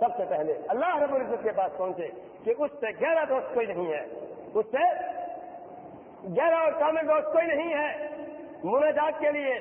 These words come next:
سرگوشی کے لیے، تنہائی میں باتیں کرنے کے لیے جب اللہ کی ذات یاد آنے لگ جائے تو بندہ سمجھے کہ مجھے میرا ایمان پھل دینے لگ گیا ہے اور اس کا ثمرہ محبت الہی حاصل ہو گیا۔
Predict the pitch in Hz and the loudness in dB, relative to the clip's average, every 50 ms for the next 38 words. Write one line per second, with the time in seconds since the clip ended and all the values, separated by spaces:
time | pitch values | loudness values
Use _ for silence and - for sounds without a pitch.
0 | - - 254 254 214 214 285 302 - 269 285 294 269 254 233 233 220 202 190 - | -4 -4 -4 -2 2 4 4 4 4 0 -4 -4 -4 -4 -4 -4 -6 -6 -8 -8
1 | - 214 202 185 151 180 262 269 254 240 214 165 - - - - 277 262 247 233 | -8 -6 -4 -2 -2 -2 -2 0 -2 -2 0 2 2 2 2 0 -4 -2 -2 -4
2 | 208 208 202 185 185 185 175 170 160 143 - - 190 185 180 185 233 311 311 277 | -2 -4 -4 -4 -4 -6 -6 -4 -6 -6 -6 -4 -4 -2 -2 0 0 -2 -2 -2
3 | 269 233 220 208 202 175 185 180 180 180 170 170 170 170 165 156 - 156 151 - | 0 0 0 0 0 0 -2 -2 -2 -2 -2 -2 -2 -2 -4 -4 -2 -4 -4 -4
4 | - - - - - - 277 330 330 320 320 277 - - 233 208 202 - 190 175 | -6 -8 -10 -6 0 0 2 2 2 2 0 0 0 -2 -2 -2 -2 -2 -4 -4
5 | 175 208 294 508 - - - - - - - 185 240 262 254 247 233 226 220 214 | 0 2 2 2 2 0 -6 -6 -6 -4 -2 0 2 2 2 2 2 2 0 0
6 | 214 214 - - - 277 254 220 233 220 214 202 196 175 165 180 165 147 127 139 | 0 -2 -2 -2 -2 -2 0 0 -2 0 0 0 -2 -2 -2 -2 -2 -2 -4 -6
7 | - - - - - - - 156 175 185 175 - - 175 - - 175 185 196 185 | -8 -8 -14 -14 -16 -6 -2 -2 -2 -2 -2 -4 -6 -6 -4 -2 2 2 2 2
8 | 156 156 147 147 151 170 165 160 151 160 160 - 143 127 - 151 - 160 147 117 | 0 -2 -2 -2 -2 0 0 -2 -2 -2 -4 -6 -4 -4 -4 -4 -2 -4 -6 -6
9 | - - - - - - | -6 -10 -12 -14 -14 -16